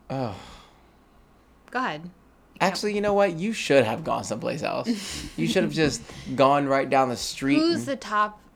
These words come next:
Speaker 2: Who are the top wrestling matches? What's, what's the
Speaker 1: Well,
Speaker 2: top
Speaker 1: there
Speaker 2: wrestling
Speaker 1: are
Speaker 2: match?
Speaker 1: three big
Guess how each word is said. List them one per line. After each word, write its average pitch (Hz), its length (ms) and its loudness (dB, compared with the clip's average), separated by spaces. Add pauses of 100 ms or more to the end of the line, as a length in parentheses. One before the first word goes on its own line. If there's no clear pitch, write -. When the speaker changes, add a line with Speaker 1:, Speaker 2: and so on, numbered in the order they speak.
Speaker 2:
Who 254 160 -4
are 240 140 -2
the 202 100 -8
top 180 480 -6
wrestling 160 960 -10
matches? 147 580 -12
What's, 165 300 -12
what's 175 320 -12
the 151 60 -6
Speaker 1:
Well, 165 140 6
Speaker 2:
top 165 80 4
Speaker 1:
there 170 160 6
Speaker 2:
wrestling 151 100 6
Speaker 1:
are 147 180 4
Speaker 2:
match? 151 80 -12
Speaker 1:
three 170 640 -2 (1500)
big 139 400 4